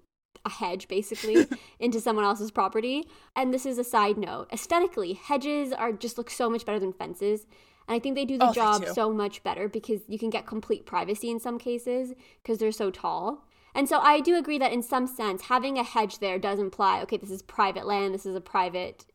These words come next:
Speaker 1: issue going on.
Speaker 2: Yeah.
Speaker 1: And this is why I think Tob is a young man. He's still that little bit of brave and curious where he's foolhardy and he just does what he wants without thinking of the consequences.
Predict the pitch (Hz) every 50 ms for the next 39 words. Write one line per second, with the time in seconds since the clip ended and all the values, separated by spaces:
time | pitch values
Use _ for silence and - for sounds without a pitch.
0 | - - 220 233 - - 226 214 220 214 214 208 208 208 202 196 196 196 202 208
1 | 202 - - - - _ _ _ _ _ - 220 202 175 160 147 185 - _ _
2 | _ _ _ _ _ - 262 277 294 349 339 349 311 320 330 320 311 294 311 302
3 | 277 269 - - 240 226 226 226 220 196 - 220 214 214 214 214 208 196 185 -
4 | - _ _ _ _ _ _ - 226 233 233 208 196 220 202 196 202 220 247 262
5 | 285 294 - 254 269 269 269 269 285 285 294 294 285 - 247 240 - - - 247
6 | 240 226 226 226 226 220 220 - - - 208 233 208 - 226 226 220 214 202 175
7 | - - 214 214 190 226 208 214 180 - - 220 214 208 202 196 196 202 190 202
8 | 214 208 - - 190 190 190 196 220 226 - 202 208 208 208 202 202 202 - -
9 | 220 214 202 202 - 185 180 185 196 214 208 208 185 175 190 208 175 - 190 185
10 | 180 185 185 185 185 190 - - - 185 233 226 226 208 202 175 175 - - -
11 | 208 208 196 190 175 196 196 - 180 - - 190 - 202 - 220 214 220 - 240
12 | 247 262 285 285 -